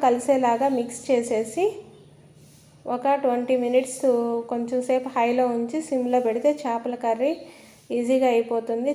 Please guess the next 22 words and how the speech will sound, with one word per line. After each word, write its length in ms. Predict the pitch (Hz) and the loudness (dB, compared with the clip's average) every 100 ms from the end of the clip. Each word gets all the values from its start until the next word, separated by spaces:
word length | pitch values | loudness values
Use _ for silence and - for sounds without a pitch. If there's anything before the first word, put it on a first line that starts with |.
| 285 | 0
చేపల 360 | 254 247 262 262 | 0 2 0 4
కర్రీ 220 | 262 247 254 247 | 4 4 4 4
అనేది 280 | 240 254 311 302 | 2 2 2 2
చల్లారాక 600 | 240 247 269 262 254 269 294 262 | 2 4 6 6 4 2 0 0
చాలా 260 | 240 254 247 | 0 2 2
బాగుంటుంది, 600 | 233 233 247 247 226 226 247 | 0 0 -2 -2 -2 0 0
వేడిగా 360 | 233 226 240 254 247 | 2 2 4 2 2
ఉండే 200 | 226 226 233 | 0 -2 -2
కంటే 260 | 220 220 220 | -2 -2 -2
కూడా. 220 | 214 233 320 - - - - - - - - - - - _ _ _ _ _ - _ _ _ _ - | -2 0 -2 -4 -20 -20 -20 -20 -20 -20 -20 -20 -20 -20 _ _ _ _ _ -20 _ _ _ _ -6
పులుసు 320 | 262 262 - - 294 | -4 -4 -6 -6 0
చాలా 220 | 247 240 240 | 2 2 2
వరకు 260 | 240 285 311 370 254 | 2 0 0 0 0
దగ్గర 220 | 220 240 254 | 0 0 2
పడిపోతుంది. 680 | 240 220 226 220 226 220 262 349 294 | 0 0 0 -2 -2 0 0 2 0
ఇంకొంచెం 520 | 247 247 240 240 277 294 - - - - 233 | 0 0 0 -2 -4 -4 -12 -20 -18 -6 -4
అప్పుడప్పుడు 560 | 233 277 262 269 262 320 294 | 4 4 4 4 6 6 6
దీన్ని 380 | 254 247 254 294 349 302 | 6 6 4 2 2 2
మధ్య 220 | 220 226 254 | 0 2 2
మధ్యలో 360 | 247 226 247 269 240 | 0 0 2 4 4
గంటితో 400 | 233 254 262 269 254 | 2 2 2 2 4
కాకుండా 480 | 233 240 233 254 | 2 2 0 0